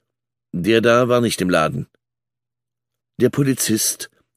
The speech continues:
deutete mit dem Kopf auf den Gehilfen Nikifor Nilowitsch Klujew, ein krummes und nervöses Männlein um die vierzig. Dessen Kopf war mit einem nicht sehr sauberen Lappen umwickelt.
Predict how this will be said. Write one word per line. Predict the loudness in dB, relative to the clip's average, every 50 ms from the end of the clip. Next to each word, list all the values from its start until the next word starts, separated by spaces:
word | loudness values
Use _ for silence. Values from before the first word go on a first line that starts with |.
| _ _
deutete | -4 0 2 2 2 2 0 -2 -2 0
mit | 0 0 0
dem | -2 -4
Kopf | -2 0 0 0 0 -2 -8 -8
auf | -8 -6
den | -4 -2 -2
Gehilfen | -2 -2 -2 0 0 -2 -2 -2 -4 -2 -2 -2 -4 -6 -12 -20 -20 -14 _
Nikifor | -4 -4 -2 -2 -2 -4 -2 0 0 2 2
Nilowitsch | 2 2 2 0 0 0 0 0 -2 -4 -6
Klujew, | -4 -2 0 0 2 2 2 0 0 -4 -10 -14 _ _ _ _ _ _ _ _ _ _ _ _ _ -10
ein | -10 -6
krummes | -2 0 0 2 2 2 0 0 -4 -4
und | -6 -8 -6 -6
nervöses | -4 -2 -2 -2 -2 -4 -6 -6 -4
Männlein | -2 0 0 2 2 2 2 2 0 -2 -6 _ _ _ _
um | -10 -8 -6
die | -4 -4
vierzig. | -4 -6 -6 -6 -6 -8 -8 -8 -10 -12 -14 _ _ _ _ _ _ _ _ _ _ _ _ _ _ _ _ _ _ _ _ _ -6
Dessen | -4 -4 -4 -4 -4
Kopf | -2 -2 -2 -2 -2 -2
war | -2 0
mit | 0 -2 -2 -2
einem | -2 -2 -2 -2
nicht | -4 -4 -4 -4
sehr | -4 -2 -2
sauberen | 0 0 0 0 0 -2 -2 0
Lappen | -2 -2 -2 -2 -4
umwickelt. | -2 -2 -2 -4 -4 -2 -4 -4 -4 -6